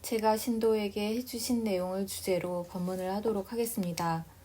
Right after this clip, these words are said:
지난번에는 재석천왕이 천신으로서의 수명이 다해갈 때 부처님의 법문을 들은 공덕으로 그 자리에서 다시 태어날 수 있었고,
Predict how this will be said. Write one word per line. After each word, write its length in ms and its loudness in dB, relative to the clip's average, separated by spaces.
지난번에는 1160 2
재석천왕이 920 -2
천신으로서의 1000 2
수명이 460 2
다해갈 520 0
때 280 0
부처님의 680 0
법문을 480 2
들은 300 -2
공덕으로 920 0
그 180 0
자리에서 680 2
다시 420 -2
태어날 360 2
수 140 -2
있었고, 680 -2